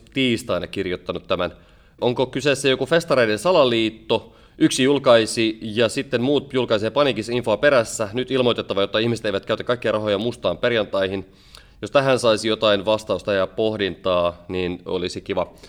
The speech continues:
Tota, nopeasti tähän semmonen homma, että se, että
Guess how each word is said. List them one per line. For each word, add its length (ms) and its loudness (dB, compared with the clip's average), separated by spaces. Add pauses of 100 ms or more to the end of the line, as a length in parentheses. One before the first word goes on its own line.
(480)
Tota, 520 2 (240)
nopeasti 760 4
tähän 600 -2
semmonen 360 -2
homma, 300 0
että 160 -4
se, 200 0
että 180 -4